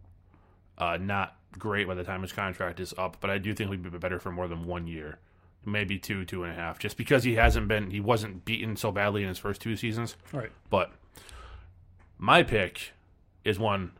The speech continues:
Speaker 1: Mister Amari Cooper, of course.
Speaker 2: <laughs> Oh, shocker.
Speaker 1: Uh,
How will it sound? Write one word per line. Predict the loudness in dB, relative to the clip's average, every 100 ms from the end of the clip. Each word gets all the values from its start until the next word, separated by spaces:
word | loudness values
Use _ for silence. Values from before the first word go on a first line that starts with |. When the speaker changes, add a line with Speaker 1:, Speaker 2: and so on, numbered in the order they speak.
| -6
Speaker 1:
Mister | -6 -2 -2
Amari | 2 2 2
Cooper, | 0 -2 -4
of | 0
course. | -2 -2 -6
Speaker 2:
<laughs> | -6
Oh, | -6
shocker. | -2 0 0 -2 -12 -14 -20 _ -4
Speaker 1:
Uh, | 2 4 4 2 0 -2